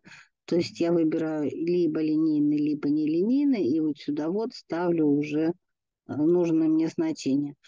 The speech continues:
Но все вот это, что я вам рассказываю, действует только в том случае, если у вас либо неправильно сделаны какие-то настройки, либо, а,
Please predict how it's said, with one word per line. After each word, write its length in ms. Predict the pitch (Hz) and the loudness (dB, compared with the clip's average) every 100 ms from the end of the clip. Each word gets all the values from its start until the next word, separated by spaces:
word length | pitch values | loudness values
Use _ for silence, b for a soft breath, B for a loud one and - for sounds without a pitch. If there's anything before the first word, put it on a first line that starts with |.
| b b | b b
Но 460 | - 214 208 180 - | -4 0 0 0 0
все 340 | - - 214 | -2 0 2
вот 200 | 190 185 | 2 2
это, 180 | 180 170 | 0 -2
что 220 | 151 - | -6 -4
я 80 | 165 | -2
вам 180 | 160 156 | 2 2
рассказываю, 760 | 147 143 - 151 165 190 233 262 185 B - | 0 -4 -6 -4 0 0 2 0 -4 B -6
действует 480 | 196 185 185 175 - | -4 -2 0 -2 0
только 240 | 180 - | -4 -2
в 80 | 143 | -6
том 240 | - 151 | -2 -2
случае, 580 | 139 - 170 180 - 240 247 B B - | 0 0 0 0 -2 -2 -2 B B -4
если 380 | 190 208 - | 0 0 0
у 160 | 208 196 | 2 2
вас 300 | 190 185 - | 0 -2 -2
либо 500 | - 185 208 196 180 | 0 0 0 0 0
неправильно 600 | 175 160 170 165 165 165 | 0 0 -4 -2 0 0
сделаны 400 | 160 165 160 160 | -2 -2 0 0
какие-то 420 | 147 147 - 147 | -2 -6 -6 0
настройки, 640 | 156 156 - 240 269 285 208 | 2 0 -2 0 0 0 0
либо, 540 | 175 165 180 208 247 262 b b b _ | 2 2 2 2 0 -2 b b b _
а, 840 | - 170 165 165 165 156 156 120 | -6 -4 -2 -2 -2 0 0 0